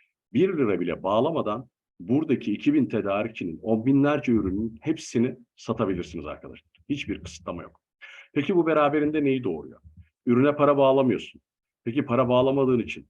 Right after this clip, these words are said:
stok problemi, bir depoya koyma, e, ürüne para bağlamıyorsun, e, elinde kaldı,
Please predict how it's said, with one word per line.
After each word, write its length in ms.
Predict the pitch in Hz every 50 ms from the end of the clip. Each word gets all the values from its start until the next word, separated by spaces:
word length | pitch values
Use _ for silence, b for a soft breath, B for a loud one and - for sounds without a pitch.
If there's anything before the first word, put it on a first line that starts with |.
| _
stok 420 | _ - - - - 135 123 - -
problemi, 460 | 135 123 120 107 104 82 71 - - _ _ _ _ _ _ _ _
bir 160 | - 98 101 104
depoya 400 | 117 110 - 120 113 120 120 120
koyma, 500 | - 120 110 107 98 87 69 - - _ _ _ _ _ _ _ _ -
e, 340 | 92 95 92 90 87 87 -
ürüne 360 | 113 110 117 117 123 123 120
para 220 | 120 113 113 117 110
bağlamıyorsun, 720 | 113 110 110 113 117 117 113 104 - - 110 107 110 - _ _ _ _ _ -
e, 80 | - 80
elinde 380 | 107 110 117 120 113 117 117
kaldı, 520 | 117 113 110 107 107 101 87 92 78 -